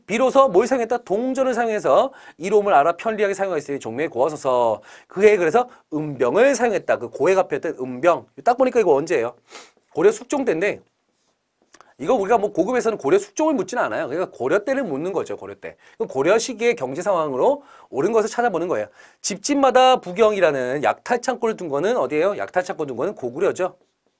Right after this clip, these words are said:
약탈품을 이제 보관하는 창고입니다. 청해진, 요거는 이제, 어, 통일신라죠.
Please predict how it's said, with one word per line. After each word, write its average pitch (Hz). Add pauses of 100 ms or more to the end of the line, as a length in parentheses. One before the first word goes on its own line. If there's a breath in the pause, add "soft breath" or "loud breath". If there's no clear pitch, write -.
(800 soft breath)
약탈품을 208
이제 143
보관하는 190
창고입니다. 190 (720 loud breath)
청해진, 269
요거는 190
이제, 170 (240 soft breath)
어, 98
통일신라죠. 175